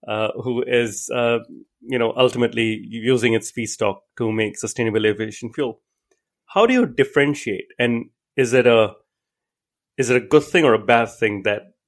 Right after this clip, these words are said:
you know, that there is no differentiation here?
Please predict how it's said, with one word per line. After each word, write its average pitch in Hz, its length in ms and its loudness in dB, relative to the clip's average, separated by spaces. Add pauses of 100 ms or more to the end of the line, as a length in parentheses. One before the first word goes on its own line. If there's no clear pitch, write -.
(140)
you 120 100 -6
know, 101 140 -6 (600)
that 113 200 -4
there 117 180 0
is - 420 -8 (200)
no 110 320 -2
differentiation 107 680 -8
here? 101 200 -18